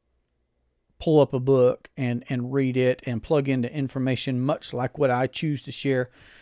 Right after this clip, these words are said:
with, uh, you know, folks that, that I personally know and, uh, the folks that they personally know that they turn on to the channel. And I, I so very much appre-, every, I do wanna say that I appreciate,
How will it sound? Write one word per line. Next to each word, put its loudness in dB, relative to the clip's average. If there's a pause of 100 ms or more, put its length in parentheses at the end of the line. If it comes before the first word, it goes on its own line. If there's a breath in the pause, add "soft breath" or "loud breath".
(140)
with, 0
uh, -8
you -4
know, -4
folks 2
that, -2
that 0
I 4
personally 2
know 4 (500 soft breath)
and, 0 (420 soft breath)
uh, -6
the -4
folks 0
that 0 (300)
they 0
personally 2
know 4
that 0
they 0
turn 0
on 2
to -4
the -6
channel. -2
And -2
I, -4
I -4
so 4
very 4
much 2
appre-, 0
every, 2 (400 soft breath)
I 2
do 2
wanna 2
say 2
that 2
I 4
appreciate, -2